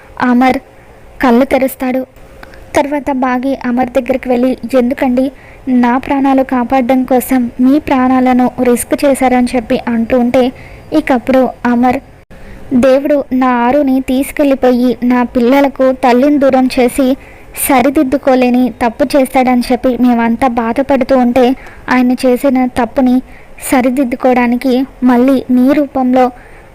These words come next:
వాళ్ళకి తల్లిని పంపించాడు. ఇప్పుడు మళ్ళీ మీకు ఏదైనా జరిగితే నా పిల్లలు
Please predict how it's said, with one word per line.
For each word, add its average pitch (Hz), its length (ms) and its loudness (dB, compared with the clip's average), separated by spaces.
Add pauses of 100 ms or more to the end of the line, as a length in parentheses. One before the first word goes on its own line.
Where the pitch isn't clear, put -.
(180)
వాళ్ళకి 247 560 0
తల్లిని 254 680 0
పంపించాడు. 254 800 0 (380)
ఇప్పుడు 285 380 0 (120)
మళ్ళీ 247 540 0
మీకు 262 380 2
ఏదైనా 247 340 2
జరిగితే 247 680 0 (220)
నా 254 200 0
పిల్లలు 247 580 -2